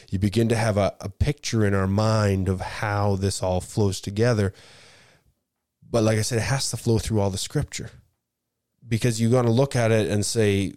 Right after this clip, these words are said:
"Well, the God is the Father of Jesus and the Holy Spirit is the third person of the Trinity."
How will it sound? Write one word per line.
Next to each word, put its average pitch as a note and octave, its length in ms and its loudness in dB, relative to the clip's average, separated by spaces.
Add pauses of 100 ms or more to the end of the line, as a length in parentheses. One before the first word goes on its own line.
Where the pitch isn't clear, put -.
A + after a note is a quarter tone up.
"Well, G2+ 220 -4
the F#2+ 160 -6 (320)
God A2+ 500 4
is F#2+ 280 -4
the F#2 100 -10
Father A2 720 0
of F#2+ 180 -4
Jesus G2+ 640 -2
and F#2+ 160 -2
the F#2 100 -2
Holy G2+ 320 0
Spirit A2+ 380 -2
is F#2+ 120 -6
the G2 100 -4
third A2 300 -2
person G#2 340 0
of F#2 120 -2
the E2 40 -8
Trinity." F#2+ 640 2